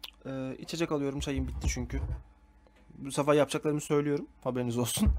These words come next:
<laughs> Çünkü kalkmışken şu da bu da olmasın. <laughs> Ge-,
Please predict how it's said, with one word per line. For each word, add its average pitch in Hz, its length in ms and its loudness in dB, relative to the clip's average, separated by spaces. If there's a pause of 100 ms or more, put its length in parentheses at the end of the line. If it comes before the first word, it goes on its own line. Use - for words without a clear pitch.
(120)
<laughs> 143 220 -2
Çünkü 143 260 0
kalkmışken 151 480 2
şu 143 180 2
da 139 100 8
bu 139 100 6
da 135 40 4
olmasın. 131 460 -4
<laughs> - 1500 2
Ge-, 151 120 -8